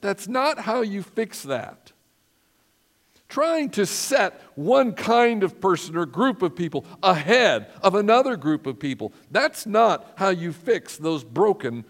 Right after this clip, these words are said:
relationships between people.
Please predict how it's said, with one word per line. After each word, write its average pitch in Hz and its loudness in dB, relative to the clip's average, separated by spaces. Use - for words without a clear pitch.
relationships 147 -6
between 127 -10
people. 117 -14